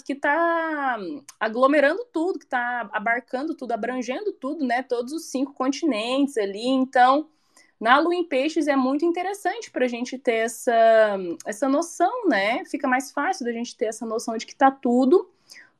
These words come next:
conectado, né? Tá tudo amarrado, conectado. Inclusive, ah, eu queria falar, né, que essa sensibilidade emocional, assim, eu não tô sentindo tanto, mas a sensibilidade corporal, né, gente?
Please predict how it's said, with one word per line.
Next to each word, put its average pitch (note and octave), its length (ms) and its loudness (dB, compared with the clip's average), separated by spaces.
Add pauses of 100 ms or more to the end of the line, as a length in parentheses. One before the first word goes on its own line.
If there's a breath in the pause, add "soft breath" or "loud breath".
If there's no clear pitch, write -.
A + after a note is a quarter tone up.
conectado, A#3+ 840 4
né? G3 100 -2
Tá G#3 160 -6
tudo A3+ 160 -8
amarrado, A#3+ 380 -2
conectado. A#3+ 680 -4 (1080)
Inclusive, C#4+ 760 6
ah, D#4+ 220 8
eu C4+ 100 2
queria C#4 200 -4
falar, C4 440 -2
né, G#3+ 220 -6
que B3 220 -8
essa A#3+ 500 -4
sensibilidade B3 760 -2
emocional, A3 680 0
assim, A3 300 -12
eu A#3 60 -14
não A#3 120 -14
tô A3 140 -6
sentindo G#3+ 400 -14
tanto, C4+ 300 -4
mas G#3+ 160 -2
a A#3 60 -12
sensibilidade A3+ 720 0
corporal, A#3 720 4
né, A3 220 -10
gente? - 340 -16